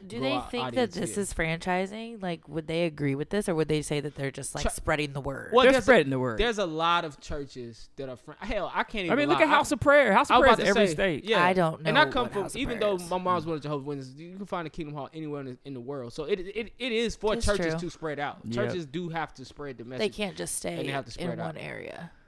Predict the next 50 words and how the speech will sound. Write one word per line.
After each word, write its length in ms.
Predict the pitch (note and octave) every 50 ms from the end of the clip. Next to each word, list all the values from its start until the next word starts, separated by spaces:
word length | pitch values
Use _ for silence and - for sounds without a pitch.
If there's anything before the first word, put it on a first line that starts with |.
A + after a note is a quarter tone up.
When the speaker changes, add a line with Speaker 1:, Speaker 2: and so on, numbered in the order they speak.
| - E3+
Speaker 2:
I 80 | G3
think, 300 | G3 - A#3 G#3+ F#3 - _ _ -
I 120 | D#3+ E3
think 320 | - - G3 F#3 D3 - -
from 180 | E3+ D3+ C#3+
a, 80 | C3+ C3
uh, 320 | A#2+ A#2+ B2 A#2+ A#2+ A2 A#2 - - - - - - - -
from 160 | - D#3+ D3+
a, 80 | C#3+ - _
from 260 | - E3 D3+ C#3+ C3 - _ -
outside 380 | D#3+ E3+ E3 - - E3 D#3
looking 280 | D#3 D#3+ D3+ D3 D3+ D3+
in, 320 | D#3+ E3 D#3+ D#3+ D#3 D3+ D3 _ _ -
'cause 140 | C#3+ B2+
we 120 | C#3 D#3+ D#3
have 200 | D#3 D3+ C#3+ C3
that, 240 | C3 D3 C#3 D3 - _ _ _ _ _ -
we 100 | D#3+ F#3
have 240 | F3+ F3 D3+ C#3 C3
this 220 | C#3 D#3+ E3 - -
type 220 | F3+ E3+ D#3 -
of 100 | D#3+ D3
view 160 | C#3+ E3 E3
when 160 | D#3 D#3 D3+
it 80 | C#3+ C3+
comes 240 | - E3 D#3 D3+ C#3+
to 80 | D#3
religion. 460 | D3+ D#3 D#3 D#3 D#3+ D3 D#3+ D#3 D3 C#3+
We, 160 | C#3 C#3+ C#3+ _
we, 180 | - C#3+ D3+ - _ -
we, 140 | G3+ F#3+
s-, 180 | F3 - - - - -
we 160 | C#3 G3+ A3+
look 180 | G#3 G3 D#3+
at 80 | D#3+ D3
religion 380 | D3+ C#3 C#3 D3+ D3 C3+ C#3 B2
from 200 | - C3 A2+ - -
out 200 | C3+ C3 B2 - -
here, 260 | - D3 B2 G2 - - F#2+ A2+ _ -
us 200 | E3 D#3+ D3+ -
three. 260 | - - - D2+ - _ _ _ _ _ _ _ _ _ _ _
So 140 | - - D3
we 160 | C#3 D#3+ F3+
look 220 | D#3+ D#3+ D3 -
at 160 | D3+ C#3+ C3+ C3
it 160 | B2+ B2 -
and 220 | A#2+ A#2+ B2 A#2+ C3
we 80 | C#3
kinda 280 | - - D3 C#3 B2+ A#2+
like, 340 | A#2+ A#2 A2+ A2 G2 F2+